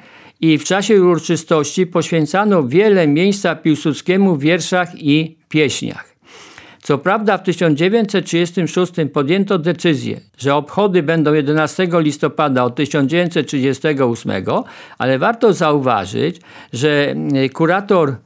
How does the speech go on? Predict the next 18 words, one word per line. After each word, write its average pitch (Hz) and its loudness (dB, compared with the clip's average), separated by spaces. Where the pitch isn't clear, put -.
Okręgu 180 0
Szkolnego 170 0
Krakowskiego 165 0
w 165 -14
tysiąc 185 -2
dziewięćset 330 0
dwudziestym 165 0
siódmym 135 -2
zaproponował 175 2
i 147 0
wydał 165 0
rozporządzenie, 151 0
żeby 160 0
od 147 -2
tysiąc 151 0
dziewięćset 196 2
dwudziestego 147 0
ósmego 139 0